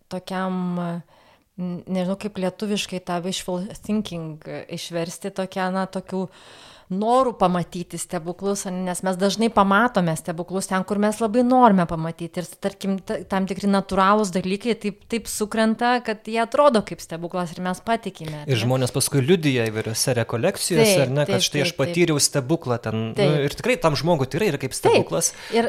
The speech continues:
Speaker 2: bet ar tai yra objektyviai tas antgamtinis dalykas?
Speaker 1: Tai va, tai va. Tai va dėl to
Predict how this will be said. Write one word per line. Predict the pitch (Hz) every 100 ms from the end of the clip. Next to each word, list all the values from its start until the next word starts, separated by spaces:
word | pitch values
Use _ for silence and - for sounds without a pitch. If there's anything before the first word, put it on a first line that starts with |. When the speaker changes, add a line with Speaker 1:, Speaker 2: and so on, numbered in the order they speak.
| 147
Speaker 2:
bet | 147
ar | 151
tai | 170
yra | 160
objektyviai | 139 131 - 151 240 254 147
tas | 127 -
antgamtinis | 127 147 156 127 117 113
dalykas? | 110 113 - - -
Speaker 1:
Tai |
va, | 254 254 165 -
tai | 262
va. | 170 156
Tai | 220
va | 247
dėl | 247 247
to | 294